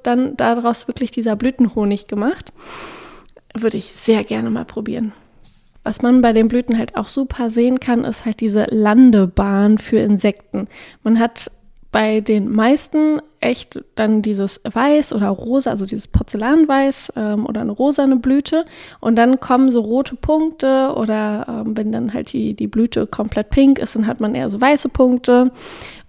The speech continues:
Ähm, das ist dann so für die Insekten die Landebahn, dass sie dann da drauf finden und drauf fliegen. Und, ähm, ja, die Blüten stehen nicht alleine, sie sind in einer Scheindolde zusammen. Das heißt,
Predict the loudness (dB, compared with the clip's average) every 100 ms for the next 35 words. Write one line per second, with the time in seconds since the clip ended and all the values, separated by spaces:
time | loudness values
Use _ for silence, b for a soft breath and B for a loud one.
0 | -4 -2 0 0 0 0 -2 -2 -2 2
1 | 2 4 4 2 2 0 2 0 0 0
2 | 0 0 2 -2 -4 2 4 6 4 2
3 | 0 4 6 6 4 0 -2 2 2 0
4 | -4 -2 0 0 -2 -2 -4 -4 -4 -2
5 | -2 -2 -2 -2 -4 -4 -4 -4 -4 -4
6 | -8 -12 -20 -20 B B B B B B
7 | -2 2 2 2 -2 -6 -4 -2 -2 -4
8 | -2 -2 -2 -4 0 2 2 0 -2 0
9 | -2 0 2 4 4 0 -10 -8 -4 2
10 | 2 2 0 0 0 -4 -4 -6 -6 -8
11 | -8 -4 -2 0 0 -2 0 -2 -4 -4
12 | 0 0 0 -2 -4 -4 -6